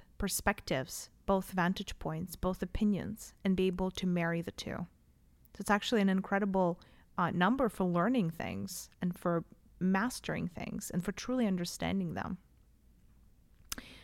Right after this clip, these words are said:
Two is the one number that allows you, um, to both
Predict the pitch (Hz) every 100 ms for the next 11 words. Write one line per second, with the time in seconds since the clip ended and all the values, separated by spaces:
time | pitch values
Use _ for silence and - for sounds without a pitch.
0 | - - 240 285 277 226 208 202 185 185
1 | 220 190 185 165 - 175 170 170 196 196
2 | 180 156 156 165 - - - - - -
3 | 175 170 170 170 - - 196 170 190 269
4 | - -